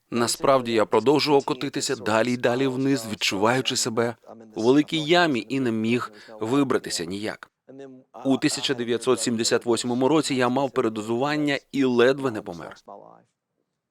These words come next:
Тоді я подумав: «Боже мій, Господи, зроби все можливе, аби привернути мою увагу. Автокатастрофа, зламані ноги,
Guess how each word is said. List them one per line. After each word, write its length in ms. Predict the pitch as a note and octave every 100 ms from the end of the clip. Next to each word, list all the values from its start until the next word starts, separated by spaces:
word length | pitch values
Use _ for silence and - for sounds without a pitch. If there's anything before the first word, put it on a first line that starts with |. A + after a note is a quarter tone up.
| _ -
Тоді 240 | E3 E3
я 120 | E3
подумав: 440 | D3+ D3+ E3+ E3 C#3
«Боже 400 | C3 E3 D3 D3+
мій, 320 | D3 B2+ A2
Господи, 680 | A#2 D3+ - A2+ F#2+ F2 F2 - - _ _
зроби 500 | A2 C#3+ D3 C3 D#3+
все 360 | C3 - F3 E3
можливе, 640 | B2 - B2+ D#3+ D#3+ B2 - - - _
аби 240 | A2+ A#2+
привернути 600 | C#3 D#3+ D3 C3+ C3+ B2+ C#3
мою 280 | D#3+ A2
увагу. 580 | G#2+ C#3 G#3 A3 G2 - _ _ -
Автокатастрофа, 1000 | - D3 E3+ D#3+ D3 D3+ D3+ F#3 - C#3
зламані 440 | C#3 D#3+ D#3 D#3
ноги, 320 | D#3 F3 E3